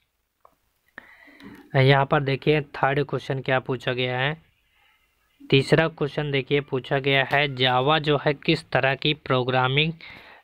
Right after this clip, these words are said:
लैंग्वेज है? जावा जो है किस प्रकार की, अ, प्रोग्रामिंग लैंग्वेज होती है? ऑब्जेक्ट ओरिएंटेड प्रोग-, प्रोग्राम लैंग्वेज, या रिलेशंस प्रोग्राम लैंग्वेज, या सिक्स्थ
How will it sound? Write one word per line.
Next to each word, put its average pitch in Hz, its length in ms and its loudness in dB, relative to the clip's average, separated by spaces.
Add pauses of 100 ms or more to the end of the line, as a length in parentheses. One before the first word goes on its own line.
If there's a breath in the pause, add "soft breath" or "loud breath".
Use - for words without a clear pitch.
लैंग्वेज 135 640 2
है? 120 200 0
जावा 127 360 2
जो 135 180 -2
है 139 140 0
किस 143 260 -6
प्रकार 123 480 -2
की, 143 200 -4
अ, - 720 -4
प्रोग्रामिंग 131 760 -2 (240)
लैंग्वेज 139 560 0
होती 123 440 -2
है? 120 200 -4 (760 loud breath)
ऑब्जेक्ट 131 640 0
ओरिएंटेड 147 760 2
प्रोग-, 139 420 2 (240)
प्रोग्राम 139 460 4
लैंग्वेज, 143 720 0
या 131 300 2 (600 loud breath)
रिलेशंस 139 640 0
प्रोग्राम 139 580 0
लैंग्वेज, 143 640 -2
या 123 220 -8
सिक्स्थ - 600 -6